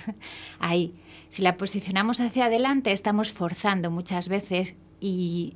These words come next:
hacemos que se puedan mover esos dientes.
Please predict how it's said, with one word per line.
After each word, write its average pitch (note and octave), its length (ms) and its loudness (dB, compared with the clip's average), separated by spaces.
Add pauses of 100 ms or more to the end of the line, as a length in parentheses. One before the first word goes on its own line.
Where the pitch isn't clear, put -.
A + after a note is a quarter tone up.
hacemos G#3 560 0
que F#3+ 260 -2
se F#3 140 -4
puedan G3+ 340 2
mover F3 240 0
esos F3 300 -4
dientes. D#3 500 -6